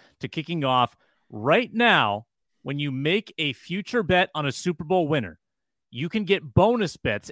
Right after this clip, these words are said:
every time they win in the regular season. So go find a team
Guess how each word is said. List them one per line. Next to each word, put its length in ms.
every 320
time 320
they 140
win 340
in 160
the 80
regular 400
season. 420
So 240
go 240
find 360
a 40
team 480